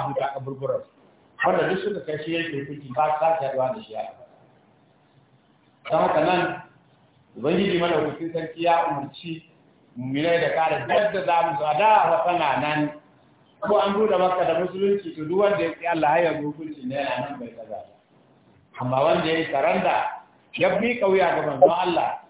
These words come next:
an yafe mashi duk abin da ya gabata. Al-Islamu yajubbu ma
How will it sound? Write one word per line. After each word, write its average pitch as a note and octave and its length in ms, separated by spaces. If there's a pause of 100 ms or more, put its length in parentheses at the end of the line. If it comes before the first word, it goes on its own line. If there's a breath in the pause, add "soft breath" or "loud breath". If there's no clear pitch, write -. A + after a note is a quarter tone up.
(220)
an F3 100
yafe F3+ 380
mashi C3 180
duk - 160
abin D#3 260
da C#3+ 80
ya B2 120
gabata. - 420
Al-Islamu E3 560
yajubbu E3+ 320
ma C#3+ 120